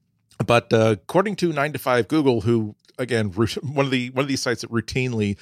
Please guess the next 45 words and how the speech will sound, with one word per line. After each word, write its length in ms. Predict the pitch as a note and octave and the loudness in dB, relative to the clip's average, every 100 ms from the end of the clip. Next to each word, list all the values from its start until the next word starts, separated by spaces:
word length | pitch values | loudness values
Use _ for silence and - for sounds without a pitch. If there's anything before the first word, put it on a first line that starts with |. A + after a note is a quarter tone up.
| - - - | -14 -8 -2
every 160 | A2+ | 0
time 280 | A#2+ A2+ A#2 | 2 2 4
there's 280 | G#2 G#2 G#2+ | 2 2 2
a 320 | F#2+ F#2+ F2+ - - | 0 0 -4 -12 -4
Google 240 | A2 A#2 A2 | 2 2 2
posts 340 | - A2 - | 2 2 2
a 60 | G2+ | 0
new 120 | G2+ | 0
thing 240 | - G2+ F#2+ | 0 -2 0
to 100 | F#2+ | -2
Google 240 | G2+ F#2 | -2 -4
Play, 360 | - G#2 G2+ F#2+ - _ _ _ _ _ _ - | -2 -2 0 -2 -6 _ _ _ _ _ _ -2
has 180 | A2+ - | -2 -2
to 80 | |
tear 220 | G#2 A2+ G#2 | -2 0 0
it 60 | |
apart, 380 | F#2+ G#2 F#2+ F2+ - - _ | 0 0 0 0 -10 -20 _
looking 280 | G#2+ - A2+ | 0 2 -2
for 480 | - G#2 G#2 G2+ F#2 C#3+ | 0 2 4 2 0 0
little 280 | A#2+ B2+ A#2+ | 2 4 2
indications 680 | C3 A2 - A2+ G#2 A2 G2+ | -2 -4 -2 -2 -2 -2 -4
that 120 | G#2 | -2
there 120 | G#2+ G#2 | -2 -2
might 280 | G2+ G#2 - - | 0 -2 -4 -2
be 500 | G#2 G2 F#2+ F#2+ F2+ - _ _ | 0 0 -2 -6 -10 -20 _ _
infrastructure 560 | B2+ A2 A2 - G2 G#2+ | -4 -2 -2 -2 -2 -4
for 180 | - G2 | -4 -6
a 40 | |
future 300 | - G2+ - | -4 -6 -8
feature, 400 | - G2+ - F2+ - - - - | -6 -6 -4 -4 -4 -14 -12 0
uh, 300 | G#2 G2+ G2+ - | 2 4 2 -4
ter-, 260 | - - - | -12 -6 -8
did 200 | - D#3+ | 0 0
a 40 | |
teardown, 600 | - D3 E3 D#3 C#3 B2+ A#2+ | 2 2 2 2 2 0 0
uh, 340 | A2+ G#2+ A2 | 0 0 0
of, 260 | A2+ G#2+ F#2+ | -4 -4 0
uh, 140 | G2+ | 0
one 120 | G2+ | 2
of 40 | G#2+ | -2
these 140 | G2+ | 0
A 100 | G#2 | -2
P 140 | - G2+ | -2 -4
K 200 | G2+ F#2+ | -2 -2
files 400 | - G2 F#2+ | 0 0 0